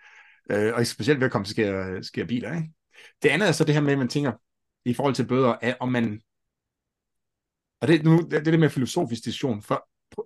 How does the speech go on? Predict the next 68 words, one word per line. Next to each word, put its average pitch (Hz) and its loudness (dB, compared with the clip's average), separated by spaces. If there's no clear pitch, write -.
er 107 -4
det, 185 4
man 180 2
prøver 165 4
på 131 2
at 120 4
rette, 113 -4
er 110 -4
det 156 2
en 135 0
eksternalitet, 113 -4
eller 120 2
er 127 0
det 123 2
et 117 -4
eller 143 0
andet, 120 2
altså 98 -10
typer 156 2
og 101 -4
krav 127 -4
om, 113 -4
at 113 -4
folk 135 -8
skal - -6
overholde 107 -2
de, 120 2
øh, 104 -2
de 123 0
love, 113 0
de, 101 -6
de, 95 -6
de 110 -6
har, 107 -6
ikke? 151 -6
Fordi 135 -4
hvis 131 -8
det 143 0
er 143 0
en 143 -4
eksternalitet, 135 -4
så 202 -6
må - 0
man 165 -2
sige, 170 0
jamen, 131 0
så - -6
er 175 2
det 156 2
jo 120 4
ligesom 120 0
C - -6
O 113 -2
to, 190 -8
så 170 -6
skal 156 -8
der 113 -4
bare 120 0
være 120 0
en, 95 -6
altså 104 -8
en - -10
fast 139 -2
pris 127 2
på - -10
C - -6
O 95 -2
to, 190 -2